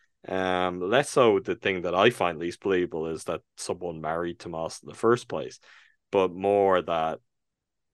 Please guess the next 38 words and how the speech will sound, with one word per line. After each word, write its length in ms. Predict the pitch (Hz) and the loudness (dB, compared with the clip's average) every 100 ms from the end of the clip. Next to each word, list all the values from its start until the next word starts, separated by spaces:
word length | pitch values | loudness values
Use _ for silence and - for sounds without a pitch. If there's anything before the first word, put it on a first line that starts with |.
| _ _ _ _ _ _ _ _ | _ _ _ _ _ _ _ _
like, 220 | 85 85 - _ _ _ - | -14 -14 -20 _ _ _ -14
why 280 | - 87 | -6 -4
does 140 | 92 98 | -4 -8
he 140 | 87 - | -12 -14
keep 260 | - - | -20 -20
taking 380 | - 95 95 87 | -14 -12 -10 -12
him 120 | 85 | -10
back? 340 | - 104 131 87 | -6 -6 -6 -8
Why 140 | 87 | -8
is 100 | 78 | -8
he 120 | 73 | -8
open 360 | 78 113 135 131 | -2 -2 -2 -2
to 100 | 131 | 2
that? 280 | 139 139 - | 2 2 -2
Why, 460 | - 90 92 92 90 _ _ _ _ _ _ _ | -4 -2 0 0 -4 _ _ _ _ _ _ _
why 300 | 110 95 101 | 2 6 6
at 140 | 104 - | 4 2
certain 280 | 127 107 | 2 0
points 320 | - 113 104 - | -2 -2 -2 -4
of 60 | |
the 80 | 98 | -6
film 380 | - 101 104 110 | 0 2 2 0
do 120 | 98 | -2
they 200 | 87 87 | -2 -2
end 200 | 92 98 | -4 -2
up 220 | 101 110 | -2 -2
kind 220 | - 98 | -6 -6
of 100 | 90 - _ _ | -6 -10 _ _
getting 260 | 92 92 | -6 -6
back 240 | 87 95 - | -6 -8 -8
together 640 | - - 98 143 143 139 | -12 -4 0 2 4 4
or 120 | 92 95 | 2 -2
hooking 340 | - 101 104 | -6 -6 0
up 280 | 139 156 - | 0 0 -4
or 80 | 98 | -6
anything 340 | 101 95 101 | -4 -4 -4
like 300 | 90 90 113 | -4 -6 -2
that? 300 | 127 151 180 | 2 2 2